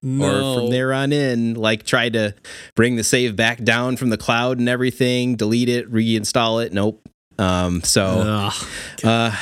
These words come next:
Speaker 1: un-, unfortunately, but I, oh man, I had a great time with it, and yeah, I, I'd agree with everything you've said so far. Um, it's, it's a s-, it's a story meant to be taken in that's interactive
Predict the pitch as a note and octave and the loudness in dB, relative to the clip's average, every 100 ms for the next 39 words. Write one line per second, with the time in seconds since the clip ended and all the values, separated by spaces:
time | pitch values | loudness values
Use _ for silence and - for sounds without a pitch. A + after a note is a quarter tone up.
0 | - - C#3 - - C3+ - F#3+ E3 D3+ | -6 -2 -2 -2 2 2 4 2 2 0
1 | C#3 D3 B2+ F2+ E2+ - - - F#2 F2 | 0 0 0 0 -2 -4 -10 -6 -4 0
2 | G2 E2+ F2+ G2 D2 G2 F#2 F2 D#2+ F2 | 0 0 0 0 0 -2 0 0 0 0
3 | F2 F#2 F2+ E2+ A#2 C3 E2 E2 F#2+ G2+ | 0 0 -2 0 2 2 0 -6 -2 0
4 | F2+ G2+ G2 F#2+ F#2+ F2+ - G2+ G2 - | 2 0 2 2 2 0 -2 0 2 0
5 | F2 E2 - E2+ E2 F2+ D#2+ E2+ D#2+ D#2 | 0 -2 0 0 0 -2 0 0 0 0
6 | D#2+ E2 - D#2+ D#2 D2 D2+ - - - | -4 -8 -6 -2 0 -2 -4 -10 -16 -12
7 | - F#2+ F2+ - - - - - C3 - | -2 0 2 0 -2 -12 -4 2 2 2
8 | - - A2+ G#2 - - C#3+ A2+ F#2 F2+ | 0 0 0 2 2 2 2 0 0 -2
9 | F2 F2+ E2+ F#2 F2 F2 E2+ E2 E2 - | -2 -2 0 0 2 0 2 0 -2 -2
10 | F#2+ D#2+ D#2 D#2 - C#2 C#2+ - | -2 -2 -2 -4 -4 -4 -4 -10